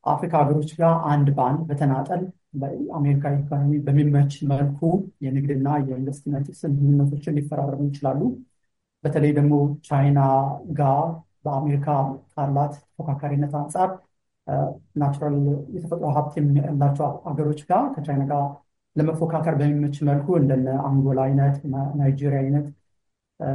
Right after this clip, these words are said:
ነዳጅና ሌሎች ምርቶች የሚያመርቱ ሀገሮች ጋር ጥሩ አይነት ፖሊሲ ሊያራምዱ ይችላሉ። ከዛ ውጭ ግን፣ አ፣ ለአፍሪካ ኢንቨስትመንት፣ አ፣ የንግድ፣ አ፣ መፍሰስ ጠቃሚ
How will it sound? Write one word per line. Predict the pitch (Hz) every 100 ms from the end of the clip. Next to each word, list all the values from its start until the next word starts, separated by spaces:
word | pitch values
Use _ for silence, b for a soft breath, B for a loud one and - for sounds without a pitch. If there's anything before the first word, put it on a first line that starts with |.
| 139 147
ነዳጅና | 147 151 147 147
ሌሎች | 143 147 -
ምርቶች | 147 143 -
የሚያመርቱ | 151 147 143 143
ሀገሮች | 139 143 139
ጋር | 202 214 214
ጥሩ | - 220
አይነት | 185 160 160 160 147 139 139 - _ _ _ -
ፖሊሲ | 170 185
ሊያራምዱ | 170 156 156 151
ይችላሉ። | 143 - 170 165 208
ከዛ | 196 165 180
ውጭ | 185 - 160
ግን፣ | 190 262 247
አ፣ | 165 135
ለአፍሪካ | 131 139 139 170 151 135 135 - _ _ _
ኢንቨስትመንት፣ | 147 147 143 139 143 135 143 139 -
አ፣ | 131 131 135
የንግድ፣ | 139 143 143 139 - _ _
አ፣ | 147 135 139 143 - _ _ _
መፍሰስ | 147 139 - 170 170 170 _ _ _
ጠቃሚ | - 175